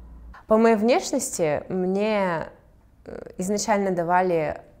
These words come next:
роли лирических героинь, но на самом деле я чувствую, что я характерная. Т-, вот таких персонажей прям охота поиграть, вот таких ярких, выразительных.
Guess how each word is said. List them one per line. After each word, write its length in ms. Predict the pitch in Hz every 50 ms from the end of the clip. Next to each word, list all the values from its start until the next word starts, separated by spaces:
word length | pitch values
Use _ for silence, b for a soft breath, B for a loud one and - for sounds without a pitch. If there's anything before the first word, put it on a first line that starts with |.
| - -
роли 640 | 185 180 185 185 190 185 180 170 165 160 160 156 156
лирических 720 | 160 170 180 190 190 190 - - - - - 160 156 - - -
героинь, 520 | 160 165 170 160 160 180 220 302 370 370 - - - - - - - - B B B B B B B B B -
но 240 | - 196 196 196 190
на 140 | 190 185 190
самом 320 | 190 214 180 175 175 175
деле 280 | 180 190 202 220 196 170
я 120 | 156 160
чувствую, 340 | 160 - 180 - - 160 160
что 180 | - - -
я 100 | 135 139
характерная. 920 | 151 - - 151 143 139 131 - - - - 147 143 139 131 - - - - - - - - - -
Т-, 200 | - 131 - - -
вот 240 | - 175 185 185 190
таких 320 | 196 196 - 185 190 -
персонажей 600 | - 156 - - 180 165 170 165 160 160 160 151 147
прям 300 | - - 170 165 165 170
охота 380 | 165 170 - 185 170 165 160
поиграть, 600 | - - 151 151 147 147 156 156 143 139 - B B B B B B -
вот 640 | 165 180 185 185 180 - - - - - - - - - _ - - - -
таких 560 | - 175 - - 180 - - - - - - -
ярких, 760 | - 160 - - 180 156 151 147 - - - 156 - - -
выразительных. 800 | 151 151 170 180 180 175 160 156 151 - - 143 139 135 139 143